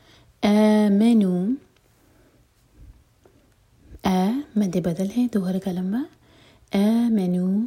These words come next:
منکم، کاف کے لیے اخفا، وعاملو، again، واو الگ ورڈ ہے اور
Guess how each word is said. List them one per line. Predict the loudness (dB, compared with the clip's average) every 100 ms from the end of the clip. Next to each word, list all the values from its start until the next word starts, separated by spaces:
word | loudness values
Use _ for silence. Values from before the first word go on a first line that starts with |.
| -6 _ -2
منکم، | 0 2 4 4 4 4 4 2 0 0 0 -4 _ _ _ _
کاف | -8 -6 -6
کے | -6
لیے | -4 -4
اخفا، | -6 -6 -6 -8 _ _ _ _ _ _ _ _ _ _ _ -6
وعاملو، | -2 0 0 0 2 4 4 0 -2 -4 -6 -10 _ _ _ _ _
again، | -14 -8 -6 -6 -10 _ _ _ _ _ _ -2
واو | 0 2
الگ | 0 0 -2
ورڈ | -4 -4
ہے | -6 -4
اور | -6